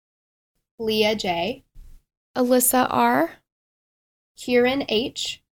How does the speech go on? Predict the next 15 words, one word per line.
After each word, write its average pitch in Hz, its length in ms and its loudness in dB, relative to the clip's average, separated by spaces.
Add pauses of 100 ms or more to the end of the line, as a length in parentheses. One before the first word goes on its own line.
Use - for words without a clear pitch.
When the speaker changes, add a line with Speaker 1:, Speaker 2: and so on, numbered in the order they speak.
(360)
Speaker 2:
Desiree 247 580 2
L. 226 500 -2 (1080)
Speaker 1:
Stephanie 226 600 -2
R. 208 400 -2 (500)
Speaker 2:
Flannery 254 760 2
B. 254 500 0 (920)
Speaker 1:
Holly. 208 520 -4 (1080)
Speaker 2:
Megan 226 460 0
H. - 720 -4 (960)
Speaker 1:
Jesse 254 500 -2
B. 226 360 -4 (760)
Speaker 2:
E 277 220 0
C. 277 460 0 (1120)
Speaker 1:
Kendall 226 380 -2
S. 226 380 -2